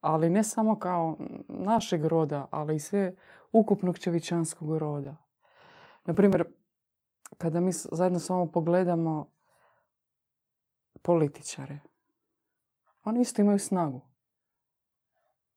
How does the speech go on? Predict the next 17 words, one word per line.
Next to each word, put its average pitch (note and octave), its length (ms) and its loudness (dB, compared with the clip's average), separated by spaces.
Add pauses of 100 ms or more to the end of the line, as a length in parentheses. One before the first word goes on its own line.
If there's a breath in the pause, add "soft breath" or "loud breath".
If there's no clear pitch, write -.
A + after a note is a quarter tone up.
(400)
To - 80 -10
jest, - 220 -12
govore, E3 880 4
rade, D#3+ 580 2 (1200 soft breath)
ali F3 840 2
ta G#3 200 -4
snaga G#3+ 500 -2
je F3+ 120 0
isključivo F3 880 -2 (880 soft breath)
fiksirana F#3+ 720 0
na F3 80 2
njih E3+ 320 0
same. D3 480 -10 (1120)
To - 100 -10
jest, D#3 220 -10
kako E3 280 -4
reći, D#3 380 -10